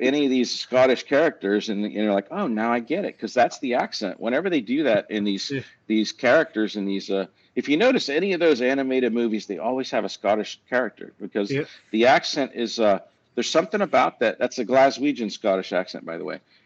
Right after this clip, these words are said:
Speaker 1: And, um, it's just, yeah, it's so, so
Speaker 2: Yeah.
Speaker 1: once you, if you close your eyes, you can figure it out. You can listen, but otherwise, ninety-nine percent of people are totally confused at first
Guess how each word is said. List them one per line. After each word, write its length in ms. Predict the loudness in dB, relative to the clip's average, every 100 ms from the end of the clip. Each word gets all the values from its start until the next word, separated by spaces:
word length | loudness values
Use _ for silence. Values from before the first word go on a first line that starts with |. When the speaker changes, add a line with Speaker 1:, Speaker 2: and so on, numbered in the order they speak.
| _ -4
Speaker 1:
And, 300 | -2 0 0
um, 280 | 0 0 -4
it's 200 | -10 -8
just, 280 | -8 -8 -10 -6
yeah, 280 | -2 -4 -6
it's 400 | -12 -12 -16 -16 -12
so, 380 | -4 -2 -2 -6
so 120 | -4
Speaker 2:
Yeah. 60 | -2
Speaker 1:
once 200 | -2 -6
you, 100 | -10
if 60 | -6
you 60 |
close 220 | 2 2
your 100 | 6
eyes, 240 | 6 6 2
you 60 | -4
can 60 |
figure 200 | -4 -2
it 60 | 2
out. 200 | 2 2
You 60 | -2
can 100 | -4
listen, 220 | -2 -4
but 80 | -6
otherwise, 480 | -2 0 2 2 -2 _ _ -20 -20 _
ninety-nine 640 | 0 2 4 2 0 0 -2
percent 200 | -4 -8
of 60 | -6
people 180 | -8
are 40 | -8
totally 300 | -4 -4 -2
confused 440 | -4 -4 -2 -2 -8
at 60 |
first 380 | -10 -10 -10 -20